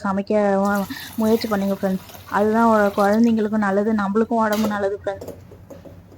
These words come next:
நம்ம உருளைக்கிழங்கு சேர்த்து, ஆ, அதுக்கு தேவையான தண்ணியெல்லாம் ஊத்திக்கிட்டோம் ஃப்ரெண்ட்ஸ். நல்லா, நல்லா தண்ணி ஊத்திட்டு நான் கொஞ்சமா மஞ்சள் பொடி சேர்த்துக்கிறேன். நீங்க வேணான்னா நீங்க வந்து மஞ்சள் பொடி வந்து, ஆ, விட்டுடலாம், ஸ்கிப் பண்ணிடுங்க.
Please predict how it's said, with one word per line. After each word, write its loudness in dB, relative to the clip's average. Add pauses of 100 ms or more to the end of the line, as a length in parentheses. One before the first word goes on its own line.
(3000)
நம்ம -2
உருளைக்கிழங்கு 2
சேர்த்து, 4 (560)
ஆ, 4 (180)
அதுக்கு 2
தேவையான 4
தண்ணியெல்லாம் 6
ஊத்திக்கிட்டோம் 0
ஃப்ரெண்ட்ஸ். -2
நல்லா, 2
நல்லா 0
தண்ணி 4
ஊத்திட்டு 2 (280)
நான் 2
கொஞ்சமா 6
மஞ்சள் 4
பொடி 2
சேர்த்துக்கிறேன். 2
நீங்க 4 (100)
வேணான்னா 4
நீங்க 4
வந்து -2
மஞ்சள் -4
பொடி -4
வந்து, 0 (340)
ஆ, 2
விட்டுடலாம், 2
ஸ்கிப் -6
பண்ணிடுங்க. 0